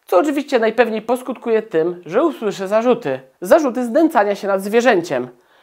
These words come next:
I to moim zdaniem ze szczególnym okrucieństwem. Kiedy komentowałem podobne sprawy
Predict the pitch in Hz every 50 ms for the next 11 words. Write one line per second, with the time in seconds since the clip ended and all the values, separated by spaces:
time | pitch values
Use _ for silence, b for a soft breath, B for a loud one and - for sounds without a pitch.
0 | b b b - 320 - 302 220 202 190 214 247 269 254 226 202 208 190 175 165
1 | 170 185 214 208 - _ _ _ - 196 240 302 - - 311 233 226 208 208 220
2 | 220 220 - 262 254 277 240 202 - - - - 147 147 170 - - _ - 359
3 | 381 - - 294 262 277 269 285 262 277 302 285 262 - 269 277 311 277 269 262
4 | 262 - - 269 240 214 190 226 254 277